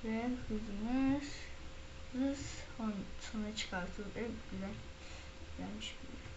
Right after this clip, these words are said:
Arkadaşlar adam nasıl öyle çıktı dışarı?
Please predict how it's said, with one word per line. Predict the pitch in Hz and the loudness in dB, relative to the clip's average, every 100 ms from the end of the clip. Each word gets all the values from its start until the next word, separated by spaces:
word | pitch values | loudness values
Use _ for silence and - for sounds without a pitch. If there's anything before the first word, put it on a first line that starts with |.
| - | -4
Arkadaşlar | - 220 269 269 - 185 | 4 6 8 8 8 8
adam | 226 240 202 | 10 10 8
nasıl | 214 - 262 311 | 2 6 8 10
öyle | 269 196 185 185 | 10 8 4 2
çıktı | - - - - 185 | 0 -2 -4 0 2
dışarı? | 196 196 180 175 | 2 0 0 0